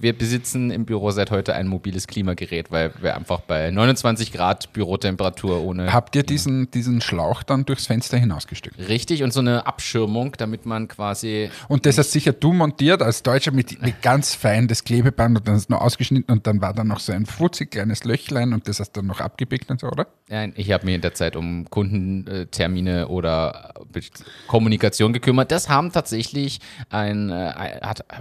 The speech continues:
Speaker 1: primär der Philipp bei uns gemacht, hab ich mir sagen lassen. Ich hab,
Speaker 2: Ja.
Speaker 1: äh, wen anderen in Vermutung,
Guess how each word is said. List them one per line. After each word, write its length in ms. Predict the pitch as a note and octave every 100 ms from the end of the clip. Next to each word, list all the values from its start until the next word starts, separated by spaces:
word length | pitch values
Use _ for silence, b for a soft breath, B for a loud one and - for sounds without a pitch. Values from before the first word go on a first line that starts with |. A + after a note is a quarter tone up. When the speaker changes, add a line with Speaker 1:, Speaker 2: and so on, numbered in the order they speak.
| -
Speaker 1:
primär 340 | - B2+ F3
der 120 | D#3
Philipp 260 | - F3+ F#3+
bei 80 | F#2+
uns 280 | E2 - -
gemacht, 340 | D#2 - -
hab 80 | E2+
ich 140 | -
mir 80 | E2
sagen 220 | D#2 D#2+ E2+
lassen. 260 | C3 G#3 -
Ich 120 | - B2+
hab, 140 | C3
Speaker 2:
Ja. 220 | A2+ A#2+
Speaker 1:
äh, 40 | A2
wen 100 | G2+
anderen 220 | G#2+ D3+
in 40 | D3+
Vermutung, 420 | D#3 E3 E3+